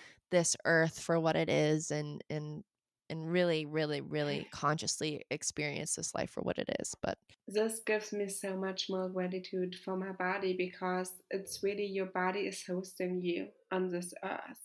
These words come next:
Speaker 2: Through your body, you're able to have this experience that you're meant to have. And for me, it's giving me so much more gratitude towards my body because I just know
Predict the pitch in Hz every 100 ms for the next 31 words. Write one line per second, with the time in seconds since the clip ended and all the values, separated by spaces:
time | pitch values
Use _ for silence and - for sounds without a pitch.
0 | - _ _ _ _ _ - 202 202 196
1 | 190 185 180 185 190 185 - 180 180 185
2 | 185 - 196 180 180 185 - 170 180 -
3 | - 196 180 175 190 180 185 180 196 185
4 | 180 196 - 170 175 247 - - 175 180
5 | 185 185 - _ - - 233 214 202 196
6 | 226 277 285 - - _ _ - 208 -
7 | - 208 208 202 202 196 196 - - -
8 | 208 208 208 208 208 202 190 185 185 -
9 | 180 180 180 175 180 - 180 185 185 170
10 | 185 190 - 175 175 190 185 185 180 175
11 | - 180 180 180 180 180 - 185 175 185
12 | 190